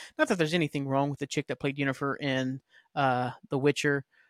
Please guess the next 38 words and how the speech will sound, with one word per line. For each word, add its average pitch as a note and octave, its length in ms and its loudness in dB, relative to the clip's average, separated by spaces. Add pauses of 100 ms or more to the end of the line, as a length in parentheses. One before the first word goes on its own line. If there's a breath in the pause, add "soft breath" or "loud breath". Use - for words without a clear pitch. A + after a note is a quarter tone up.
(120)
I D3+ 40 -2
mean, C#3 300 0
she - 120 0
was, D#3+ 80 4
like, C#3 120 2
one D3 120 2
of C#3 40 2
my B2 80 0
favorite C3 320 -4
parts D3 380 2
of D#3+ 100 0
the D#3 60 -4
first E3+ 260 0
season, F3+ 420 2
and - 20 2
in D3 100 2
the C#3 100 -2
second C#3 280 0
season, C3+ 320 -2
her, C3+ 200 -2
the C#3+ 140 -4
writing C3+ 340 0
of B2+ 80 -2
her C3 100 -4
character C3 440 -4
was B2 160 -10
just - 180 -8
so A#2 140 -2
trash B2+ 500 -2
that - 180 -6
there's C#3 200 0
nothing C3+ 320 0
anybody B2+ 260 0
could C3 100 -2
have B2+ 60 -4
done C3+ 180 -2
with C#3 160 -2
it. D3+ 140 2